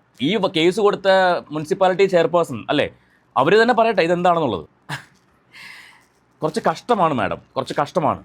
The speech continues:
നിങ്ങൾ നിങ്ങളുടെ പണി മര്യാദയ്ക്ക് ചെയ്തിട്ടുണ്ടായിരുന്നെങ്കിൽ ഈ പ്രശ്നങ്ങളൊന്നും വരില്ലായിരുന്നു, ഇതൊന്നും കേൾക്കേണ്ടി വരില്ല. ഇതിനകത്ത് എവിടെയാണ് സ്ത്രീത്വത്തെ അപമാനിച്ചത്? എനിക്കറിയില്ല. ലിബാം ഇടുന്നതെന്ന് പറയുന്നത് അല്ലെങ്കിൽ മസ്കാര ഇടുന്നതെന്ന് പറയുന്നത് സ്ത്രീത്വത്തെ അപമാനിക്കുന്നതാണോ?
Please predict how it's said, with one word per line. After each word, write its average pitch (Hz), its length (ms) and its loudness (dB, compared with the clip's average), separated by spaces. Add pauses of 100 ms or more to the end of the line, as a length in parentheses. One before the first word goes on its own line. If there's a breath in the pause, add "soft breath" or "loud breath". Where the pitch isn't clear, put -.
(300)
നിങ്ങൾ 196 240 4
നിങ്ങളുടെ 208 280 2
പണി 214 220 2
മര്യാദയ്ക്ക് 190 360 2
ചെയ്തിട്ടുണ്ടായിരുന്നെങ്കിൽ 185 600 0 (180)
ഈ 202 80 -6
പ്രശ്നങ്ങളൊന്നും 190 500 -2
വരില്ലായിരുന്നു, 175 440 2 (760)
ഇതൊന്നും 196 360 0
കേൾക്കേണ്ടി 196 360 2
വരില്ല. 151 180 2
ഇതിനകത്ത് 208 300 0
എവിടെയാണ് 220 300 -2
സ്ത്രീത്വത്തെ 185 400 -2
അപമാനിച്ചത്? 185 420 0
എനിക്കറിയില്ല. 220 340 0 (360)
ലിബാം 185 300 2
ഇടുന്നതെന്ന് 214 320 0
പറയുന്നത് 185 260 2
അല്ലെങ്കിൽ 180 220 0 (300 loud breath)
മസ്കാര 190 280 2
ഇടുന്നതെന്ന് 208 240 0
പറയുന്നത് 202 220 -4
സ്ത്രീത്വത്തെ 180 360 -4
അപമാനിക്കുന്നതാണോ? 175 520 -2